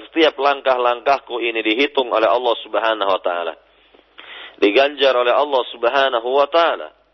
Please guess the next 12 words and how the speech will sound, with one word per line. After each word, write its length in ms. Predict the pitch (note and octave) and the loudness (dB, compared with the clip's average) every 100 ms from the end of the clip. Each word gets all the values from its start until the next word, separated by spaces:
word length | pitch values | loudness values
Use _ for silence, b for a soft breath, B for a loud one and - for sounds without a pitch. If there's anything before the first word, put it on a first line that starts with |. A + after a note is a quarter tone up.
| _ _ _ _ | _ _ _ _
Nah, 80 | E2+ F#2+ | -2 0
inilah 240 | B2 C3 | 2 2
yang 240 | A2 G#2 G#2 | 2 -2 -4
diinginkan 400 | A2 B2+ B2 A2 | -2 -2 0 0
oleh 240 | G2+ G2+ | 2 0
si 80 | - | 0
Ansari 560 | F#2+ F#2+ B2 A#2 G#2 G2 | 0 0 0 0 0 -4
ini, 320 | A2 E3+ - _ b b b b _ _ _ _ _ _ _ _ _ _ - | -6 -8 -10 _ b b b b _ _ _ _ _ _ _ _ _ _ -2
agar 320 | G#2+ G#2+ G2+ | 2 0 -2
setiap 240 | - C3+ | 0 0
langkahnya 640 | A#2+ A2 G2 A#2 A2 G2+ F#2 | 0 -2 0 -4 -2 -6 -4
ini 320 | G2+ A#2 A2+ | -6 -8 -10